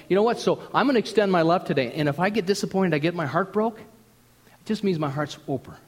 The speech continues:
op-, more open. But that's spiritual practice. That's spiritual knowing. When disappointment shows up, of course we mo-, mourn and we suffer.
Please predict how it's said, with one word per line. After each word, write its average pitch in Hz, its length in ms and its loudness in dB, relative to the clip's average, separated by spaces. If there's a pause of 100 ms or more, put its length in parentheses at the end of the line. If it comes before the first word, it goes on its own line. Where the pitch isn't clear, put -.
op-, 160 220 0
more 139 220 0
open. 123 240 -6 (560)
But 143 100 -6
that's 190 220 0
spiritual 147 400 -4
practice. 156 420 -8
That's 151 160 -10
spiritual 143 420 -6
knowing. 131 300 -8
When 147 200 -6
disappointment 190 600 -4
shows 185 260 -2
up, 180 140 -4
of 170 140 -8
course 190 260 0
we 156 100 0
mo-, 131 380 -4
mourn 131 400 -4
and 120 100 -12
we 139 60 -8
suffer. 110 440 -12